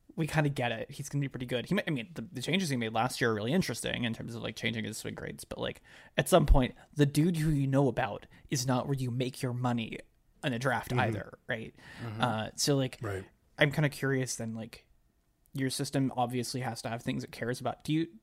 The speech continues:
Speaker 1: do you run things a little differently for guys who have barely played? Like, does anything change in terms of how things w-,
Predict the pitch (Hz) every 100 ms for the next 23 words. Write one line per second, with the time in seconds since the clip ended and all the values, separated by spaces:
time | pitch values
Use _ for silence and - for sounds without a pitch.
0 | _ 147 143 127 113 143 160 147 123 123
1 | 127 113 131 - 143 127 127 117 117 -
2 | 127 - 117 120 - 120 180 - - 139
3 | - 127 - 139 143 135 120 - - 131
4 | 135 131 127 127 120 120 113 123 120 123
5 | 120